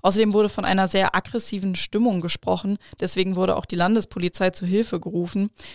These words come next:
Wir haben vom K S T A auch einen Aufruf gestartet, dass uns Kölnerinnen und Kölner von ihren Erfahrungen erzählen sollen. Und da zum Beispiel einer berichtet: „Ich fliege rund achtmal im Monat,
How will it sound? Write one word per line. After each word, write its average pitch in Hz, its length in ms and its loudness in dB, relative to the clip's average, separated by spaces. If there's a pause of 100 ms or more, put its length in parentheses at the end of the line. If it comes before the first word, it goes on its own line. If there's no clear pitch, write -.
(220)
Wir 196 120 4
haben 214 120 2
vom 196 220 -2
K 196 180 -2
S 196 80 2
T 175 140 0
A 185 120 4
auch - 120 -2
einen 185 260 -2
Aufruf 208 440 -2
gestartet, 196 520 0
dass 180 160 -4
uns 180 240 -2
Kölnerinnen 190 400 0
und 180 140 -6
Kölner 190 240 0
von - 180 -8
ihren 180 240 -2
Erfahrungen 196 560 0
erzählen 175 420 -2
sollen. 175 360 2 (320)
Und 180 120 0
da 185 140 4
zum 208 120 0
Beispiel 190 260 0
einer 190 280 2
berichtet: 185 560 -2 (500)
„Ich - 180 -4
fliege 247 240 0
rund 202 260 -2
achtmal - 420 -2
im 180 140 0
Monat, 196 480 0